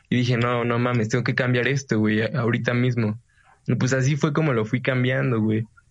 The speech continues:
Aparte de que yo, yo tengo mucha confianza en mí, güey, que eso también es muy importante, tenerse confianza, güey, porque si no tienes confianza,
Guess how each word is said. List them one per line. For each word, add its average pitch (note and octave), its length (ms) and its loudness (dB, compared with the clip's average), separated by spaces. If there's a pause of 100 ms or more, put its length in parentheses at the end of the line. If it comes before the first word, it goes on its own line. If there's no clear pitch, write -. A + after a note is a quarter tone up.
Aparte D#3 420 -2
de D3+ 160 0
que A2 100 -2
yo, A2+ 120 2 (160)
yo B2+ 220 0
tengo C#3+ 480 0
mucha B2+ 280 0
confianza A#2 480 -2
en A#2+ 100 0
mí, A#2+ 120 -2
güey, C3+ 200 -2
que C3 100 -2
eso B2+ 160 0
también A2+ 240 0
es A2+ 120 -4
muy B2+ 140 2
importante, B2 680 -2 (640)
tenerse B2 400 0
confianza, B2 540 -2
güey, B2 180 0
porque A2 260 -4
si A2 140 -4
no B2+ 140 0
tienes C#3+ 280 -4
confianza, B2 560 -2